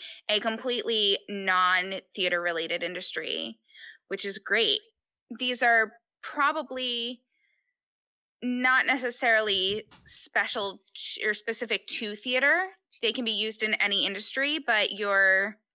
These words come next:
you have a theater background and you're able to understand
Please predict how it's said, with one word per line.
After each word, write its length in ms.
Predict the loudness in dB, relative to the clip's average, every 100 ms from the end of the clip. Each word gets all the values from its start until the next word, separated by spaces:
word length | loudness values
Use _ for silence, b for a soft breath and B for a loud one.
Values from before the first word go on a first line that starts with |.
| _ _ _ _ _ _ _ _ _ _ _
you 320 | -14 -6 -2 0
have 460 | 4 4 4 2 -2
a 60 | -4
theater 320 | 0 2 2
background 880 | 2 0 2 2 4 2 0 -2 -2
and 200 | 0 0
you're 180 | 0 0 0
able 420 | -2 0 -2 -2 -4 -6
to 600 | -4 -2 -2 -2 -4 -6 -4
understand 1160 | -2 0 -2 -4 -4 0 2 2 0 -4 -12